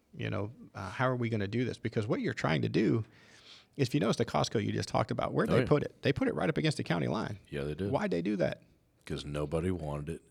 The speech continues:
Speaker 2: in their backyard.
Speaker 1: Right. So they, to pull money out of Jackson County.
Speaker 2: Oh, well, see, I never thought of that. You're right.
Speaker 1: Yeah. So if you were gonna put something,
Speaker 2: You're right.
Speaker 1: why wouldn't you put it in the corner or
Speaker 2: Well, now,
Speaker 1: around?
Speaker 2: now I feel guilty.
Speaker 1: But th-, but think about it,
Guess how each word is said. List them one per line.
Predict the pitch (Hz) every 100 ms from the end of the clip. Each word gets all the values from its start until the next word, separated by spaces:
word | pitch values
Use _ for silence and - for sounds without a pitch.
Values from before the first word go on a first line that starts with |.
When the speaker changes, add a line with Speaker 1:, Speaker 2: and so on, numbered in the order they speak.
| _ -
Speaker 2:
in | 67
their | 67 65
backyard. | 69 71 - 107 73 62
Speaker 1:
Right. | 113 -
So | 117
they, | 120 120
to | 117 123
pull | - 170
money | 156 156 143
out | 131
of |
Jackson | 135 123 -
County. | - 214 123 - _ _ _ _ _ -
Speaker 2:
Oh, | 104 139 87
well, | 82
see, | 90 104
I |
never | 98 95
thought | 80 -
of | 82
that. | 64 -
You're | 87
right. | 92 - -
Speaker 1:
Yeah. | - 151 160
So | - 120
if | 113 120
you | 135
were | 160
gonna | 143 117
put | - -
something, | 135 -
Speaker 2:
You're | 90
right. | 90 131 123
Speaker 1:
why | -
wouldn't | 165 165 143
you |
put | 135 156
it | 151
in | 143
the | 117
corner | - 156 151 117 - _
or | -
Speaker 2:
Well, | 101 101
now, | 110 127
Speaker 1:
around? | 98
Speaker 2:
now | 117
I | 117
feel | - 90
guilty. | 80 101 143 113 - - - -
Speaker 1:
But | 127
th-, | -
but | 147
think | - 220 285
about | 226 123
it, | 95